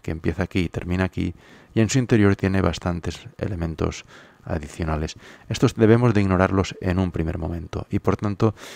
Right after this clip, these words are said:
debemos examinar este elemento header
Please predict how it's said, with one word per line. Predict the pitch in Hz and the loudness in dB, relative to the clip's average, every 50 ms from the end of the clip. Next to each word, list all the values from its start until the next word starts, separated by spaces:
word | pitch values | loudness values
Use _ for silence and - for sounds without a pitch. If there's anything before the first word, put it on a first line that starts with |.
| - - - _ - | -20 -20 -18 _ 0
debemos | 87 92 92 101 104 107 101 - - | 2 2 4 4 2 0 -2 -4 -4
examinar | - 98 92 - - - 92 90 87 87 87 95 87 85 82 - - - - _ _ _ _ _ _ _ _ _ _ - _ _ - - _ _ _ - | -4 -4 -4 -4 -4 -2 -2 0 0 0 0 0 0 0 -2 -6 -10 -16 -20 _ _ _ _ _ _ _ _ _ _ -20 _ _ -20 -20 _ _ _ 2
este | 117 107 - - 104 98 | 2 2 2 0 0 2
elemento | 90 90 95 98 95 90 87 - 92 | 2 2 2 2 0 2 0 -2 -2
header | - - 123 110 98 101 110 113 | -2 -2 0 0 0 0 -2 -4